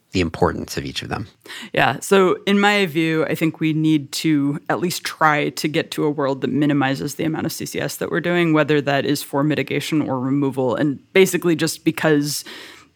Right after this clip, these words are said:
Speaker 2: it's infrastructurally intensive, it's energy intensive, all of these kinds of things. Like, we would rather do less waste management than more waste management, kind of all else equal. All else equal gets a little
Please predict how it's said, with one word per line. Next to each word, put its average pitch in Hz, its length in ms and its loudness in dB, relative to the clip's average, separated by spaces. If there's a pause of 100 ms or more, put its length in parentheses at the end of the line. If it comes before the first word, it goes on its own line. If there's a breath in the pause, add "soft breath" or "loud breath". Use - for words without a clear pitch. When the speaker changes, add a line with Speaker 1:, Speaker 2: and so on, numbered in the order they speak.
(280)
Speaker 2:
it's - 380 -2
infrastructurally 175 600 0
intensive, 160 520 0
it's 139 120 -8
energy 160 300 2
intensive, 151 680 0
all 165 280 -2
of 151 120 -6
these 156 180 -8
kinds 156 280 -2
of 160 80 -4
things. 156 380 0
Like, 156 140 -2
we 180 80 6
would 165 180 4
rather 175 320 4
do 156 220 0
less 135 320 -2
waste 165 260 -2
management 175 460 0
than 143 100 4
more 131 240 0
waste 196 280 -2
management, 214 540 -2 (340)
kind 170 120 6
of 139 60 4
all 147 180 6
else 139 240 2
equal. 143 380 2 (320 loud breath)
All 196 120 8
else 180 200 4
equal 170 260 0
gets 156 220 -2
a - 20 2
little 147 320 0